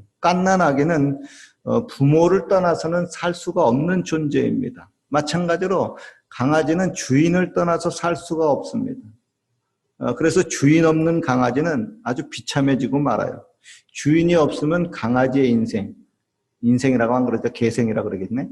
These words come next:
견생. 견생은 망하고 맙니다. 주인 없으면. 고로 강아지는 주인에게 늘 가까이 있고 싶어 합니다. 그래야 안정을 찾을 수가 있어요. 얘가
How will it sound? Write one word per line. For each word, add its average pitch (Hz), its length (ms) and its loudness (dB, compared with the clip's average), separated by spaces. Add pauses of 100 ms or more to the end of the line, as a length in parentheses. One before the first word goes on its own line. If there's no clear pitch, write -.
(560)
견생. 139 600 2 (340)
견생은 165 720 2
망하고 151 420 4
맙니다. 107 640 0 (360)
주인 139 260 2
없으면. 117 440 -2 (420)
고로 202 220 4
강아지는 151 600 2
주인에게 160 580 2
늘 160 280 4
가까이 160 600 2
있고 156 200 0
싶어 - 360 -4
합니다. 120 420 -2 (140)
그래야 175 480 4
안정을 139 500 0
찾을 147 300 -6
수가 139 260 -4
있어요. 110 360 -10 (760)
얘가 160 420 2